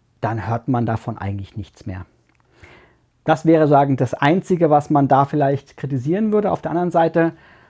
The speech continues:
braucht man auch so ein bisschen ein Feedback, ist es jetzt an oder ist es nicht an? Denn, vielleicht ein kleiner Tipp, man muss es ungefähr eine halbe Sekunde gedrückt haben. Also nicht einfach bloß drücken und dann ist es an oder aus, sondern kurz drücken und warten, dann schaltet er sich ein.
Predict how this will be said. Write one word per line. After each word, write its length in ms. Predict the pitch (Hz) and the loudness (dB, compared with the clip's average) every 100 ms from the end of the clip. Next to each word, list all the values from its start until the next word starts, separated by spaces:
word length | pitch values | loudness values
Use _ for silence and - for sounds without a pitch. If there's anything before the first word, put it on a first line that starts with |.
| _ - | _ -8
braucht 300 | 120 202 - | 0 0 0
man 120 | 190 | 0
auch 180 | 175 - | 0 0
so 100 | 175 | -4
ein 80 | |
bisschen 340 | 147 254 - 240 | -2 -6 -4 -4
ein 120 | 214 | -4
Feedback, 580 | - 226 226 - 202 - | -6 -8 -4 -2 -4 -4
ist 140 | 175 196 | -6 -4
es 140 | 175 | -4
jetzt 220 | 156 - | -6 -6
an 160 | 139 156 | -6 -4
oder 160 | 147 | -2
ist 100 | 131 | -4
es 240 | 139 127 - | -6 -8 -8
nicht 220 | 117 - | -10 -8
an? 300 | 104 92 107 - | -8 -8 -12 0
Denn, 320 | 127 214 349 - _ _ _ _ | 0 2 -2 -8 _ _ _ _
vielleicht 280 | 151 135 - | -4 -4 -4
ein 40 | |
kleiner 240 | 120 117 - | -4 -4 -2
Tipp, 200 | 269 - _ _ _ - - | -6 -6 _ _ _ -20 -8
man 160 | 147 156 | -2 0
muss 180 | 233 | 0
es 120 | 233 190 | -4 -8
ungefähr 400 | 202 190 - 160 | -6 -4 0 0
eine 180 | 143 | 0
halbe 240 | 165 262 262 | 0 0 0
Sekunde 480 | - 196 - 202 190 | -6 -8 -4 -2 -4
gedrückt 420 | 180 180 - - | -4 -4 -4 -6
haben. 240 | 104 107 | -6 -4
Also 140 | - 113 | -2 0
nicht 160 | 214 | 2
einfach 140 | 185 165 | 2 0
bloß 160 | 131 | -2
drücken 400 | - 202 302 311 - _ _ | -2 0 0 -2 -4 _ _
und 80 | 131 | -2
dann 140 | 127 | -2
ist 100 | 120 | -2
es 100 | 123 | -8
an 180 | - 170 | -4 -2
oder 180 | 117 101 | 0 2
aus, 200 | 214 277 | 0 0
sondern 280 | 190 196 190 - _ _ _ _ _ - | -2 -4 -6 -14 _ _ _ _ _ 0
kurz 240 | 220 220 | 0 2
drücken 340 | 208 254 262 | 0 0 0
und 160 | 262 180 | -2 2
warten, 480 | 156 156 180 190 190 | 4 4 2 -6 -6
dann 160 | 151 | -8
schaltet 240 | 143 139 135 | -6 -8 -8
er 80 | 123 | -8
sich 220 | 135 - | -10 -10
ein. 240 | 92 90 | -10 -10